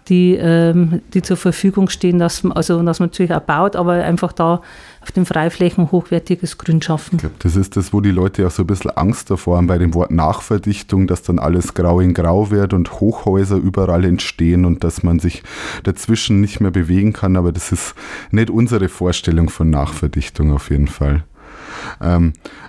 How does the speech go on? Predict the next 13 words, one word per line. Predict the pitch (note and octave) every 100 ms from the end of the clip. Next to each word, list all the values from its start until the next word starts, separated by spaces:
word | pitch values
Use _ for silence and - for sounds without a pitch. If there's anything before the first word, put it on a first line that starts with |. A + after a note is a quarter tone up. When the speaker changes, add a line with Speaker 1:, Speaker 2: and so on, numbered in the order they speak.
| _ _ _ _ _ _
Speaker 2:
eine | F#2+ G2
Frage | G2 E2 D#2+ G2 A2 G2+
an | F#2 F#2+
dich | - C3+
vielleicht | - C3 -
nochmal, | B2 A#2+
Jürgen, | A#2+ B2 B2 A#2+ E2+
ähm, | G2+ G#2 G#2 G#2 G#2 G#2+ C2+ D2 -
oder | F#2
erstmal | F#2+ G#2 A2 G#2
ein |
Statement. | - G#2 G#2 G2+ G#2 G2
Äh, | F2+